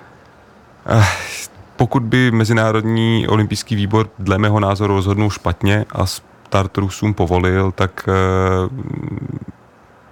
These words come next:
si myslím, že to je špatné rozhodnutí, ale zároveň bych asi proti Rusům nastoupil,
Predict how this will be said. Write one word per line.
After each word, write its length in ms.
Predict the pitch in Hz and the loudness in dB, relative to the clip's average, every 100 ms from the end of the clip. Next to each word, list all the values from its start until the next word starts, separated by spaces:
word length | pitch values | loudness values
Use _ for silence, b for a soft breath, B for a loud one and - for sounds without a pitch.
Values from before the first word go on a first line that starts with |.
| - - | -20 -10
si 160 | - 110 | -2 0
myslím, 260 | 98 107 | 2 2
že 100 | 101 | 2
to 100 | 101 | 2
je 100 | 104 | 0
špatné 360 | 92 90 - 104 | 0 -4 0 2
rozhodnutí, 720 | 104 104 98 101 - 95 95 | 2 0 0 -2 -2 -6 -4
ale 200 | - 92 | 0 0
zároveň 500 | 92 90 92 92 92 | 2 2 2 2 2
bych 220 | 90 95 | 0 -2
asi 220 | 92 - - | -2 -2 -2
proti 380 | 92 92 - | 0 0 2
Rusům 680 | 98 92 - 92 92 92 90 - - - - - - | 2 0 0 0 2 2 0 -2 -4 -2 -2 -2 2
nastoupil, 840 | 90 87 - 92 - 95 95 | 2 2 2 0 2 2 2